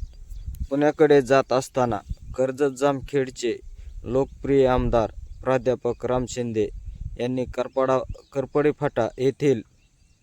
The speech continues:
अंबिका हॉटेल येथे अचानक भेट देऊन आपल्या कार्यकर्त्यांना सुखद असा धक्का दिला.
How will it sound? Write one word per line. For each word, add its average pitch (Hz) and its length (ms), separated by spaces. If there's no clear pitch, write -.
अंबिका 139 460
हॉटेल 127 400
येथे 127 400
अचानक 127 600
भेट 131 180
देऊन 113 360
आपल्या 123 380
कार्यकर्त्यांना 117 960
सुखद 131 480
असा 120 300
धक्का 110 380
दिला. 95 300